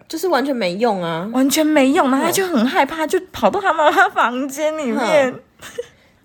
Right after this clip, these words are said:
Speaker 1: 尖叫吧，他爬过去吧。
Speaker 2: 自此之后，他就，
Speaker 1: 不再睡那间房间。
Speaker 2: 对，他就不再睡那一间房间了。
Speaker 1: 嗯。
Speaker 2: 结束，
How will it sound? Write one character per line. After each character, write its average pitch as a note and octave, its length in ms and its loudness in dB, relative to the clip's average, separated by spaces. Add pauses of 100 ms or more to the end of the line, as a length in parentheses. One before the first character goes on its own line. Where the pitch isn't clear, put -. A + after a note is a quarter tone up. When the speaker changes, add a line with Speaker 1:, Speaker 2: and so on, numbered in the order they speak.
(140)
Speaker 1:
尖 C4+ 320 -4
叫 C4+ 300 2
吧， B3+ 320 -2
他 F4 100 -4
爬 C#4+ 220 -6
过 F4 180 -2
去 F4+ 160 -6
吧。 A3 480 0 (460)
Speaker 2:
自 B3+ 320 -6
此 E3+ 260 -8
之 F3+ 160 -6
后， A3+ 340 2
他 G3 220 0
就， G3 260 -2 (280)
Speaker 1:
不 F3+ 100 -12
再 A#3 180 2
睡 C4 160 0
那 G3+ 80 0
间 F#3 160 0
房 G3 220 -6
间。 A2+ 80 -10
Speaker 2:
对， A#3 180 4
他 A#3 140 -2
就 C#4 80 2
不 A#3+ 140 -2
再 A#3+ 180 2
睡 A3+ 200 -2
那 F#3+ 120 -2
一 F#3 60 0
间 F3+ 200 -2
房 D#3+ 240 -6
间 D#3+ 160 -4
了。 F3 240 -4
Speaker 1:
嗯。 - 80 -16 (460)
Speaker 2:
结 F#3 160 -4
束， F#3 240 -2